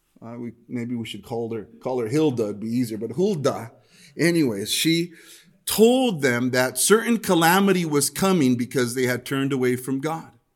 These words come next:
Certain calamity was coming. Um, but she said, because King Josiah, uh, was, wa-, had a soft heart, a tender heart towards God,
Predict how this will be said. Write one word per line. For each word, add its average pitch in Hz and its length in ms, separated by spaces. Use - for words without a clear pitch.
Certain 233 480
calamity 131 580
was 98 220
coming. 85 400
Um, 131 340
but 175 320
she 160 160
said, 147 400
because 151 960
King 170 240
Josiah, 147 800
uh, 127 300
was, 131 580
wa-, 127 300
had 143 180
a 131 40
soft 151 420
heart, 147 340
a 110 60
tender 156 360
heart 139 360
towards 123 280
God, 120 380